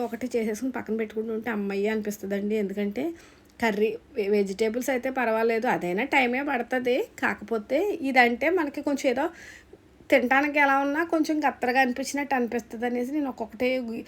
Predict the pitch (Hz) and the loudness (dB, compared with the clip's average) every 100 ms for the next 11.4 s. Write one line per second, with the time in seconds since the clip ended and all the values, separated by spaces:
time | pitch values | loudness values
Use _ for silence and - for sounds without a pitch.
0 | - - - 233 226 240 240 269 254 233 | -16 -20 -4 -2 2 2 2 -2 0 0
1 | 233 240 262 226 220 233 226 269 233 214 | 0 0 -2 -2 -2 -4 -2 -2 0 0
2 | 202 220 240 214 208 202 208 247 - 202 | 2 2 2 0 -4 -2 -2 -2 -2 -4
3 | 190 214 - - 208 226 220 208 208 190 | -4 -4 -2 0 0 2 0 0 -2 -4
4 | 190 208 202 233 247 247 233 214 220 226 | -4 -2 -2 -2 -2 -2 -4 -2 0 2
5 | 220 415 - - - - - - 269 233 | 2 2 0 -20 -20 -20 -20 -4 0 4
6 | 240 277 247 240 247 247 233 311 349 330 | 6 6 6 6 6 8 8 6 6 4
7 | 226 - 226 220 220 233 233 247 247 220 | 2 4 2 2 2 2 2 2 2 2
8 | 214 220 208 214 226 220 202 202 208 254 | 2 2 2 2 0 0 -2 -2 -2 0
9 | 262 226 190 208 233 - - - 247 254 | 2 2 2 -2 -8 -16 -20 -2 2 2
10 | 233 214 262 196 165 - - - - - | 2 2 4 2 0 -12 -20 -20 -20 -10
11 | - 247 - | -4 -2 0